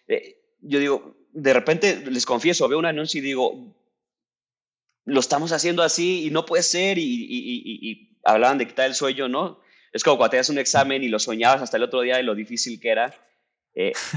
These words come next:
eso es lo que me quita el sueño, ¿no? Eh, eh, los retos que vienen de Justo es no perder esta parte humana del propósito, de por qué nació, de defender las prácticas justas.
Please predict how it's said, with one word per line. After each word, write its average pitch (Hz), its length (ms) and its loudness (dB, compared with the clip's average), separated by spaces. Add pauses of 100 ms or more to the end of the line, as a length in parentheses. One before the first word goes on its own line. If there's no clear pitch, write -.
eso 160 200 4
es 196 60 0
lo 147 80 2
que 123 100 -4
me 113 140 -2
quita 127 220 -2
el 123 80 0
sueño, 117 400 -2
¿no? 135 360 -6
Eh, 110 640 -4
eh, 123 40 -4
los 113 140 -2
retos 127 260 -4
que - 100 -6
vienen 131 140 -2
de 117 60 -2
Justo 127 340 -8
es 131 100 -6
no 139 160 -2
perder 135 260 0
esta 131 260 -6
parte 120 260 -2
humana 117 400 -4
del 107 140 -2
propósito, 120 680 -4
de 113 100 0
por 107 220 -6
qué 127 140 -4
nació, 120 600 -2 (340)
de 123 100 2
defender 120 360 2
las 127 120 -2
prácticas 120 520 -4
justas. 127 640 -2